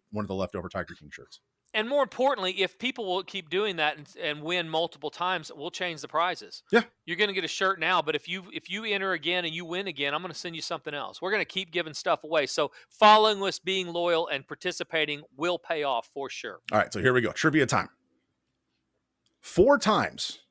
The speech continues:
Speaker 1: a team with forty-to-one odds or higher has won the Super Bowl. The trivia question this week for a Fat Jack t-shirt: Which team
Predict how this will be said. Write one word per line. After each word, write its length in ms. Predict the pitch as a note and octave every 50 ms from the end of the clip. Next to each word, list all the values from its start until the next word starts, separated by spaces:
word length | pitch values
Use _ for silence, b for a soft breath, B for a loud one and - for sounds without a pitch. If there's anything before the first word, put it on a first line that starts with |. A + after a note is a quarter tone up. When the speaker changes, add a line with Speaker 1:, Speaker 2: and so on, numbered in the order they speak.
| -
Speaker 1:
a 80 | - A2+
team 520 | G#2 - - D#3 D#3 D#3+ D#3+ E3 D#3+ C#3 A#2 - _ -
with 180 | C3+ C3 -
forty-to-one 760 | - - - - E3 F#3+ A3+ B3 B3+ A3 G#3 G3 G3 F#3 F3+
odds 320 | F#3 C#3+ D3 D3+ D#3 D3+ D#3+
or 180 | D#3 A#2 B2
higher 460 | G2+ - - D3+ C#3 C3 A#2+ A2 G#2 G2
has 260 | F2+ A2 G#2 G2 -
won 520 | A#2+ G2 G#2 B2+ C3 C3 C3+ C#3 C3 G#2+ G2
the 80 | A2+ G#2
Super 320 | - - B2 A2+ - F#2
Bowl. 220 | D#2 D#2+ D2+ - _ _ _ _ _ _ _ _ _ _ _ _ _ _ _ _ _ -
The 80 | -
trivia 300 | - - C3 C3+ A#2+ A2+
question 340 | - - C3 A#2+ - - B2
this 200 | B2 A#2+ - -
week 200 | C3 B2 B2 -
for 200 | - B2 A#2+ A2
a 40 | G#2+
Fat 220 | - C3+ B2+ B2
Jack 180 | G#2 A#2+ A2+ -
t-shirt: 380 | - B2 A#2 - A2+ G#2 G#2+ b b b b b b b
Which 260 | A#2 E3+ F#3 - -
team 300 | - F#3 F3+ F3+ F3+ G3